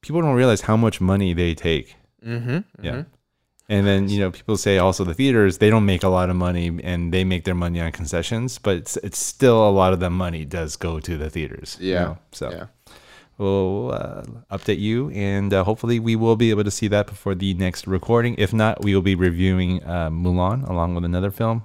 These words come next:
Speaker 1: yet to be named.
Speaker 2: <sighs> But Tenet's
Speaker 1: Hopefully it's
Speaker 2: crossing
Speaker 1: Tenet.
Speaker 2: fingers, crossing
Speaker 1: Yeah.
Speaker 2: fingers.
Speaker 1: Yep. Uh, so look at future episodes. We will be reviewing, just like we talked about,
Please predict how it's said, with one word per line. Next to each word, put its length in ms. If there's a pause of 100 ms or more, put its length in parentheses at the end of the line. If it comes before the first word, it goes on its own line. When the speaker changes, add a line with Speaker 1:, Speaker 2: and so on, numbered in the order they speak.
Speaker 1:
yet 280
to 80
be 100
named. 460
Speaker 2:
<sighs> 240
But 120
Tenet's 180
Speaker 1:
Hopefully 200
it's 120
Speaker 2:
crossing 280
Speaker 1:
Tenet. 40
Speaker 2:
fingers, 460
crossing 240
Speaker 1:
Yeah. 60
Speaker 2:
fingers. 400 (100)
Speaker 1:
Yep. 240 (800)
Uh, 80
so 160
look 180
at 120
future 240
episodes. 680
We 160
will 200
be 360
reviewing, 760
just 180
like 120
we 80
talked 260
about, 360